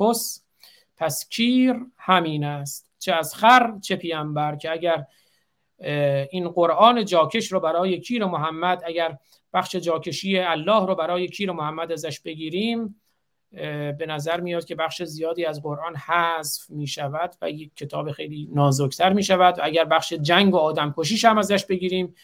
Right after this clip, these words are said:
دیگه تقریباً هیچی ازش نخواهد ماند.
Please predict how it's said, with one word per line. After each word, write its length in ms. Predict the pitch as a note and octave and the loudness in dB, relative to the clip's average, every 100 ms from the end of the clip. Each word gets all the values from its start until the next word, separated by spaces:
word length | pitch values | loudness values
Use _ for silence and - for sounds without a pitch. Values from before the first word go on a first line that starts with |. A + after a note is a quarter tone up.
| _ _ | _ _
دیگه 240 | - D#3+ E3+ | -10 -4 -2
تقریباً 420 | E3 D#3+ D#3 E3 | 2 2 0 -2
هیچی 340 | E3+ F3+ - | -2 -4 0
ازش 720 | D#3 C#3 D3 D#3 E3 E3+ - - _ _ _ _ _ _ _ D3 C#3+ C#3 C#3 | 0 2 2 2 2 0 -4 -12 _ _ _ _ _ _ _ -2 0 2 2
نخواهد 1040 | E3 G#3+ - F#3 F3 D#3+ E3 E3 E3 E3 _ _ | 2 2 4 6 4 2 -2 -2 -4 -8 _ _
ماند. 1200 | C#3 C3 C3+ D#3 G3 F3 D#3 D3+ D3 C#3+ C#3 C#3 | -4 -2 2 6 6 4 0 -2 -2 -4 -4 -8